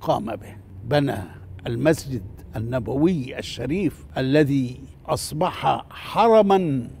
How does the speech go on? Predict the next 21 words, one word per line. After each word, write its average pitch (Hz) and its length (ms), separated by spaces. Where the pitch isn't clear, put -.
نبويا 165 1040
الصلاة 139 920
فيه 156 540
بألف 143 680
صلاة 139 440
فيما - 340
سواه. - 420
وقال: 139 520
"من 123 180
بنى 127 680
لله 127 260
مسجدا 147 600
ولو 135 380
كمفحص 139 680
خطاه 135 540
بنى 123 240
الله 123 680
له 127 200
بيتا 139 520
في - 160
الجنة." 240 520